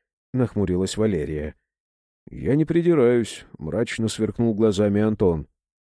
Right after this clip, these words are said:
"Я просто переживаю за тебя. За вас". Илья обнял женщин за плечи. "Идите осторожно. Как только заметите угрожающее движение с их стороны, бегите назад".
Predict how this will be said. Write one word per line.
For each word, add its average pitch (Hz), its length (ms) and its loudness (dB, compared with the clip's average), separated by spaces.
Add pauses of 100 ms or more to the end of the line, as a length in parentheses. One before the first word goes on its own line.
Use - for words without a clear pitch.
"Я 80 340 -2
просто 123 360 0
переживаю 131 580 2
за 104 160 0
тебя. 101 400 -2 (540)
За 117 220 0
вас". 76 300 -6 (520)
Илья 180 400 2
обнял 143 400 4
женщин 110 440 0
за 104 140 2
плечи. 90 560 -2 (800)
"Идите 110 500 -2
осторожно. 98 720 0 (460)
Как 87 200 -4
только 117 300 2
заметите 123 560 0
угрожающее 120 800 2
движение 113 600 2
с - 100 -2
их 123 140 0
стороны, 104 580 2 (200)
бегите 90 640 -4
назад". 123 520 0